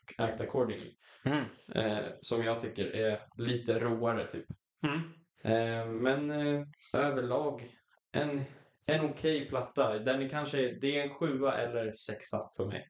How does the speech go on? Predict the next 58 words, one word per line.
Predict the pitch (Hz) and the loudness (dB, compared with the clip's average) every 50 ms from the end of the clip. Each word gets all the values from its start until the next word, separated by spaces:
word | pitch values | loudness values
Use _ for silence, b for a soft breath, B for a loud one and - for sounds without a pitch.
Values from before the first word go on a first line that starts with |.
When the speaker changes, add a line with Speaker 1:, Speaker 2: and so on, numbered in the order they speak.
| b b b | b b b
Speaker 2:
Mm. | 135 123 123 127 - - - _ _ - | -2 0 0 -2 -6 -10 -20 _ _ -4
Speaker 1:
Eh, | - 101 101 101 101 - - - - - - | 0 2 2 2 2 0 -2 -8 -10 -14 -12
helt | - - 160 151 - - | -2 2 2 2 2 0
okej. | 104 - - 101 92 92 - | -2 -4 -2 -2 -2 -2 0
Men | 117 123 123 | 0 2 2
det | 143 139 | 2 2
är | 135 | 2
kul. | - 160 160 147 135 131 - - 101 | 2 0 2 2 2 -2 -2 0 0
Det | 139 139 | 2 2
var | 147 151 147 | 2 2 0
en | 147 | 2
bra | 151 156 151 147 139 135 | 2 2 4 4 4 2
entry | 143 143 147 139 127 - | 2 -2 -2 -4 -8 -4
point | - 113 101 101 - | -2 -2 -2 -2 -4
för | - 107 | -6 -4
mig | 107 104 104 104 110 | -2 0 0 0 0
i | 110 | 0
Knuckle | 110 113 - - 101 | 0 0 0 -2 -4
Puck, | - - 98 - | -4 -4 -6 0
för | - 113 | 0 2
jag | 117 117 120 | 4 4 2
har | 123 123 | 2 0
inte, | 123 - 110 104 101 - - - _ _ _ - | -2 -2 -2 -2 -2 -8 -10 -14 _ _ _ 0
jag | - 127 | 2 2
har | 135 156 | 2 2
inte | - - | 0 0
heller | 120 135 127 - | 0 0 0 0
koll | - - 104 98 92 - - - | 0 0 -2 -2 -2 -4 -8 -6
riktigt. | 110 - - 98 95 - | -6 -6 -4 -4 -4 -2
Och | 113 117 123 | 0 0 4
det | 127 127 | 4 2
är | 127 127 - - 135 | 2 2 -2 -4 -4
exakt | 135 - - 151 143 - | -4 -2 0 -2 -2 0
samma | - 127 113 110 110 107 | 0 0 0 0 0 -2
som | 117 110 | -2 0
du | 110 139 143 - | 2 2 2 2
sa, | 107 - 110 107 107 | 0 0 0 0 0
Anton, | 107 104 - 110 110 | 0 -2 -2 0 0
att | 110 107 - - B B B B B B B _ - | 0 -2 -4 -8 B B B B B B B _ 0
jag | - 113 123 | 0 2 2
har | 131 | 2
haft | 131 - - - | 0 -2 -6 -8
koll | - - 160 175 160 143 - | 0 0 2 2 2 0 0
på | 117 | 0
det | 110 107 | 2 2
här | 104 | 2
bandet | 113 131 139 139 123 110 104 - | 2 2 0 0 0 -2 -4 -2
så | - 107 | -2 -2
länge, | 113 113 107 113 123 127 | -2 0 -2 -2 -2 -2
men | 117 110 107 | -2 -2 0
jag | 113 117 | 0 2
har | 120 117 - 127 | 2 0 2 2
aldrig | 127 117 113 127 147 143 | 0 0 0 0 -2 -2
Speaker 2:
<laughs> | 135 | -2
Speaker 1:
lyssnat | 135 139 - - - - - - | -4 -6 -8 -6 -6 -6 -4 -4
på | 113 - 95 | -4 -4 -6
det. | - - - 123 117 | -8 -2 0 2 2
Speaker 2:
Nej. | 120 131 139 | 2 2 0